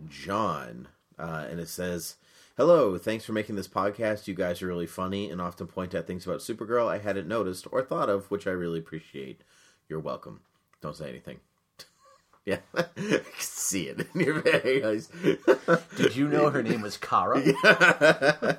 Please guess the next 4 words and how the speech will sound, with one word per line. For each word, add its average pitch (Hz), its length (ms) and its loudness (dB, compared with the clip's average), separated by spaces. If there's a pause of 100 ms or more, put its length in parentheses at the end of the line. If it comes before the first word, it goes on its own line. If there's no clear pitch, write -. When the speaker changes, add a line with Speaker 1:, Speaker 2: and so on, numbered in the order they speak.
(720)
Speaker 1:
Um, 92 540 -2 (440)
yeah, - 120 -8
it - 100 -18
says, - 320 -8